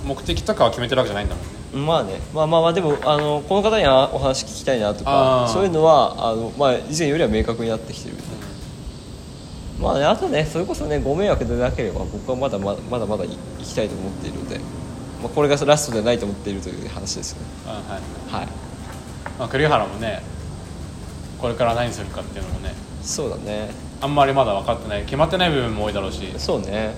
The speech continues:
Speaker 1: 決めてないみたいなのもあるだろうからね。
Speaker 2: うんうんうん。
Speaker 1: まあ、それは随時言ってくれれば。
Speaker 2: 随時。はい。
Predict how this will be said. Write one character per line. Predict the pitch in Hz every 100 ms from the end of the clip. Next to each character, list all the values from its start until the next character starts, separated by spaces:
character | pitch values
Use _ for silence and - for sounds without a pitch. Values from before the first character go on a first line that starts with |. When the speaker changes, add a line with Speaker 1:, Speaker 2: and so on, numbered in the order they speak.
| - -
Speaker 1:
決 | 139
め | 175
て | 165
な | 156 185
い |
み | 117
た | 107
い |
な | 101
の |
も | 98
あ |
る | 98
だ |
ろ | 92
う |
か | -
ら | 92
ね。 | 85
Speaker 2:
う |
ん |
う | 113
ん |
う |
ん。 | 95 95 - - - - - - - - - - - - - - - - - - - - - - - - - - - -
Speaker 1:
ま | 120
あ、 |
そ | -
れ | 117
は | 113 107 - - - - - -
随 | 113 104
時 | - 92 - - -
言 | 104
っ |
て | 107
く | 98
れ | 101
れ | 92
ば。 | 92
Speaker 2:
随 | - -
時。 | -
は |
い。 | 87